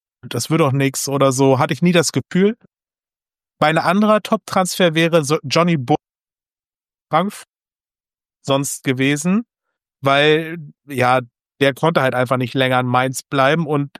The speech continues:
Eintracht Frankfurt mit Champions League und junger Spieler ist die perfekte Adresse. Der hätte nicht, meines Erachtens, sag ich mal, vergleichbar zu Dortmund, äh, Leipzig oder halt direkt Bayern gehen sollen. Der hat das genau richtig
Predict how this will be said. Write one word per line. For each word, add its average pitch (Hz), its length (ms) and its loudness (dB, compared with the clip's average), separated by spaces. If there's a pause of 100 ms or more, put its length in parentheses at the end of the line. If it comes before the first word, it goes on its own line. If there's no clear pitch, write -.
(200)
Eintracht 143 340 -2
Frankfurt 170 420 -2
mit 143 160 0
Champions 185 480 0
League 190 140 0
und 147 160 -2
junger 147 260 0
Spieler 175 680 0
ist 165 80 -6 (580)
die 156 140 0
perfekte 160 560 0
Adresse. 123 560 0 (680)
Der 123 100 0
hätte 151 240 2
nicht, - 560 -2 (100)
meines 147 440 0
Erachtens, 143 500 -2
sag 135 180 2
ich 127 60 -4
mal, 135 120 0
vergleichbar 127 720 0
zu - 220 -2 (120)
Dortmund, 131 800 0
äh, 110 160 -6
Leipzig 120 480 0
oder 113 260 2 (260)
halt 120 240 -6
direkt 113 240 -2
Bayern 127 320 0
gehen 117 280 -2
sollen. 127 280 0
Der 131 120 0
hat 139 100 -2
das - 220 -4
genau 147 240 2
richtig 156 380 -4